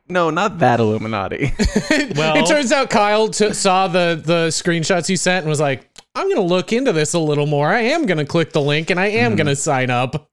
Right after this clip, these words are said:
Speaker 2: <laughs>
Speaker 3: There are currently seven people, well, I guess technically in ways, twenty-one, mostly seven though, people around the world that hold the keys to the internet.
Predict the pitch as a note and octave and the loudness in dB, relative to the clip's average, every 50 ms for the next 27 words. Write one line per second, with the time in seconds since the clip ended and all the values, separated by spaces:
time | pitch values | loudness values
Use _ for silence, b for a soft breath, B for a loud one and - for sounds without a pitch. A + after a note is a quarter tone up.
0 | _ _ G3+ G3 G3 - _ _ _ - - _ _ _ - G#2+ G#2+ C3 E3+ G#3 | _ _ -4 -4 -4 -6 _ _ _ -20 -20 _ _ _ -12 -6 -4 -4 -4 -4
1 | G#3+ D#3+ D#3 C3+ A2 G2 F#2+ G#2 C#3 - - - - - C#3 C3+ C#3 C3+ A2+ A#2 | -4 -2 -2 0 0 0 0 -2 -4 -6 -16 -16 -8 -4 -4 -4 -4 -4 -6 -6
2 | A2 G#2 G2+ G2 G2 G2 G2+ _ _ _ _ _ _ _ _ _ _ _ _ _ | -4 -4 -4 -4 -6 -8 -10 _ _ _ _ _ _ _ _ _ _ _ _ _
3 | _ - - - - - E3+ E3+ D#3+ E3 E3 D#3+ - - A2 F#2+ - - F#2+ G2+ | _ -16 -12 -10 -4 -2 -2 -2 -2 -4 -6 -6 -4 -6 -6 -6 -4 -6 -6 -6
4 | A2+ B2 C3 C3+ C3+ D#3 D3+ - - _ _ - F3 E3+ - D3 A#2+ - A2 G#2 | -4 -4 -6 -4 -4 -6 -6 -8 -14 _ _ -4 -4 -2 -4 -6 -6 -4 -4 -4
5 | G2+ G2 F#2+ G#2 G#2+ G#2 G2 F2+ F2 F2 - - - - - C3+ B2 A2+ G#2+ G#2 | -4 -4 -2 -2 -2 -2 -2 -4 -6 -8 -10 -12 -10 -8 -6 -6 -6 -6 -4 -4
6 | G2 F2 E2 D#2+ D#2 - _ _ _ _ _ _ _ _ _ _ _ _ _ _ | -4 -4 -6 -8 -10 -14 _ _ _ _ _ _ _ _ _ _ _ _ _ _
7 | _ _ _ _ _ _ - C#3 C#3 C3 - B2 G#2+ - - A2+ F#2+ F2 E2+ E2+ | _ _ _ _ _ _ -6 -4 -4 -4 -4 -6 -6 -4 -4 -4 -4 -4 -6 -6
8 | F2 E2 E2 E2 - _ _ _ _ _ _ - E3 - - G3 F#3+ F3 C3+ C#3 | -6 -6 -6 -8 -10 _ _ _ _ _ _ -8 -8 -4 -4 -4 -4 -2 -4 -4
9 | A#2 A#2 A2 A#2+ E3 G3+ A3 F3+ C3 G2+ F2+ E2+ G2 D3 F#3+ - _ _ _ _ | -2 -2 -2 -2 -4 -6 -4 -4 -4 -4 -2 -4 -6 -8 -10 -14 _ _ _ _
10 | _ A2 A2 A2 - - B2+ C3 C3+ C#3+ D3 D3+ E3+ E3 - - - - - F#3+ | _ -6 -6 -6 -6 -6 -4 -4 -4 -6 -6 -8 -8 -10 -10 -14 -14 -8 -6 -4
11 | E3+ B2 G#2+ G2 F#2+ F#2+ - - - _ _ - - A2 G#2 G#2+ - _ A2+ A#2+ | -4 -2 -4 -4 -4 -6 -8 -10 -14 _ _ -10 -8 -6 -6 -8 -8 _ -8 -8
12 | A#2 - - F2 F2 E2+ F2 - _ - | -6 -6 -6 -6 -6 -6 -8 -10 _ -20